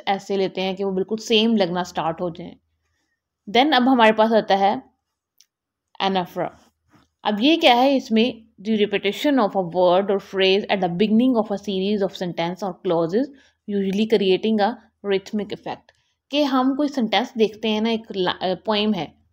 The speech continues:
अब उसका जो फर्स्ट सेंटेंस है, फर्स्ट फ्रेज है, वो बिल्कुल सेम वर्ड से स्टार्ट हो रही है।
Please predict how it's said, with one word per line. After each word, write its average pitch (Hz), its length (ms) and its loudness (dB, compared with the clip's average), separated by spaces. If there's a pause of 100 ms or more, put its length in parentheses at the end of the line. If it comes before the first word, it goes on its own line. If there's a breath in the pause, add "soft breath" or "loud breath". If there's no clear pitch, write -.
अब 202 80 -6
उसका 220 200 0
जो 220 100 2
फर्स्ट 220 320 -4
सेंटेंस 185 560 -4
है, 190 80 0
फर्स्ट 220 440 -6
फ्रेज 185 480 -2
है, 180 100 0
वो 185 140 -4
बिल्कुल 208 400 -2 (300 loud breath)
सेम 240 400 0
वर्ड 180 220 2
से 196 140 -8
स्टार्ट 151 400 -8
हो 180 100 -6
रही 156 180 -8
है। - 80 -12